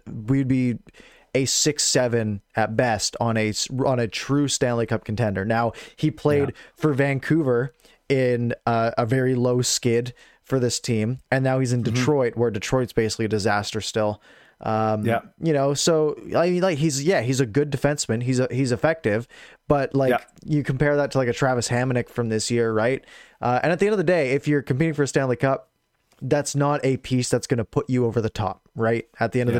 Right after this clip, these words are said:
Speaker 2: Yeah.
Speaker 1: day, it's, I think it's just so much getting worked up over nothing, <laughs> uh, for
Speaker 2: I
Speaker 1: re-,
Speaker 2: agree.
Speaker 1: no real reason.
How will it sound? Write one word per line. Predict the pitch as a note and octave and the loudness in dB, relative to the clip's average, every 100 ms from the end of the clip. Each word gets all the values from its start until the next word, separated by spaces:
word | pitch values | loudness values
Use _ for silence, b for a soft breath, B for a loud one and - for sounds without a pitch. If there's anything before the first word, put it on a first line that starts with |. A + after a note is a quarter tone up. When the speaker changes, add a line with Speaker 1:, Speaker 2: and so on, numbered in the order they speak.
| A2+ | 2
Speaker 2:
Yeah. | A#2 A#2 | 2 0
Speaker 1:
day, | - b b b b | -4 b b b b
it's, | C3 - - - | -2 -2 -4 0
I | C3+ | -2
think | C3 D3 - | 0 -2 0
it's | C3+ - | -2 -2
just | - B2 - - | -2 -2 -2 -2
so | D#3 C#3 | 0 2
much | C3+ - | 0 0
getting | B2+ A#2 | 0 0
worked | A2+ A#2+ - | 0 -2 0
up | A#2 A2 | -2 0
over | A2 G#2 | 0 0
nothing, | G2+ G2+ G#2 F#2 - | 0 0 -2 -6 -10
<laughs> | - | -4
uh, | B2 B2+ | -2 0
for | - - - D#3+ D#3 | -2 -12 -4 0 4
Speaker 2:
I | C#3+ | 4
Speaker 1:
re-, | |
Speaker 2:
agree. | C#3+ C#3+ | 6 4
Speaker 1:
no | C3 | 4
real | B2+ B2 A2+ | 2 0 0
reason. | A2+ G2+ | 0 -4